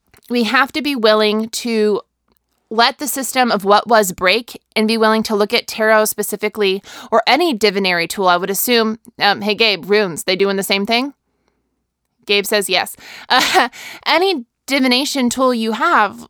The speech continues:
you have to be willing to relearn it for this new world, relearn how to work with these things that you have, because the,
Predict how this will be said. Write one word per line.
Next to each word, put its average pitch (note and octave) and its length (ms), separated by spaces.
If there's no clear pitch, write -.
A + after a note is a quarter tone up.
you B3+ 200
have C#4 240
to C#4+ 80
be B3+ 100
willing A#3+ 340
to A3+ 180
relearn A3 680
it - 160
for G#3+ 120
this G3+ 240
new G#3 140
world, F3+ 320
relearn A3 720
how A3 180
to G3+ 80
work G3 460
with A#3 260
these A3+ 160
things A3+ 240
that - 80
you - 160
have, A3+ 400
because A3 340
the, A3 140